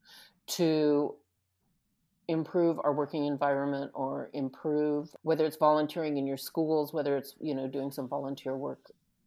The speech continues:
in your workplace, in your church, in your community. It's just some way of reaching out and taking that extra little step to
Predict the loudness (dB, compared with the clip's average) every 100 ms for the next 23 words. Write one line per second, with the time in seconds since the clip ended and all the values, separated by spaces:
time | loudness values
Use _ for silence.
0 | _ -6 -2 -2 -2 -2 -4 -6 2 4
1 | 4 0 -4 -8 -10 _ 0 2 0 0
2 | -2 -2 -4 -4 -4 -2 0 2 2 0
3 | 0 -2 -4 -12 -10 -4 -2 -2 -4 -4
4 | 0 0 2 2 2 2 0 0 -6 -6
5 | -4 -2 0 0 -4 -8 -8 -4 -2 -2
6 | -4 -6 -10 _ _ _ _ _ _ _
7 | _ _ _ _ -4 -2 -2 -2 -2 -4
8 | -8 -6 -6 -4 -4 -8 -14 -6 -6 -6
9 | -12 _ _ _ -20 -20 -20 _ _ -8
10 | 0 2 2 2 0 -2